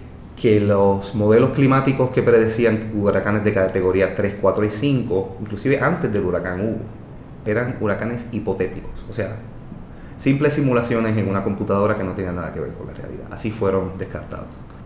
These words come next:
Treinta años más tarde, veinte años más tarde, tenemos el huracán María, tenemos el huracán Harvey, tenemos el huracán Irma.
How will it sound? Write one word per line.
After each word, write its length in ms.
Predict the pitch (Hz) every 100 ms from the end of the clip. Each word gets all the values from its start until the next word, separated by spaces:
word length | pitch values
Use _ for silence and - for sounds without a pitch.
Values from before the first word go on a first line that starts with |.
| - - -
Treinta 320 | 107 104 104
años 220 | 110 113
más 180 | 117 120
tarde, 300 | 156 175 165
veinte 200 | 107 101
años 200 | 104 104
más 180 | 107 110
tarde, 300 | 131 156 156 143 -
tenemos 400 | - 95 95 90 90 - - - - - - -
el 60 |
huracán 280 | 87 90 82
María, 260 | 82 - - - - - -
tenemos 220 | 87 87
el 60 | 87
huracán 260 | 85 87 87
Harvey, 280 | 107 117 120
tenemos 280 | 101 90 92
el 60 |
huracán 340 | 85 82 82 80
Irma. 280 | - 73